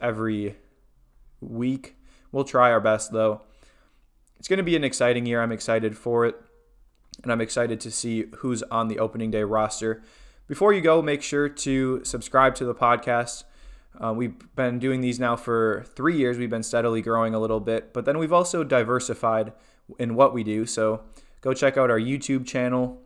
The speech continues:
uh, at The Barrel M K E. I have put out some highlight videos recently,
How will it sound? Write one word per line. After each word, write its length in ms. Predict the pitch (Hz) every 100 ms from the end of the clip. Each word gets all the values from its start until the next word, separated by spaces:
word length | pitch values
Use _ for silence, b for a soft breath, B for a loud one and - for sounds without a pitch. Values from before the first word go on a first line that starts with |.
| - _ -
uh, 120 | -
at 200 | 127 120
The 80 | 110
Barrel 320 | 117 120 113
M 160 | 113 117
K 180 | 127 113
E. 340 | 117 117 117 b b b b
I 340 | 120 120 117 113 139
have 160 | 131
put 160 | - 180
out 220 | 175 -
some 160 | 139 127
highlight 400 | 131 131 123 123
videos 580 | 123 123 117 117 - -
recently, 720 | 131 143 139 123 120 120 120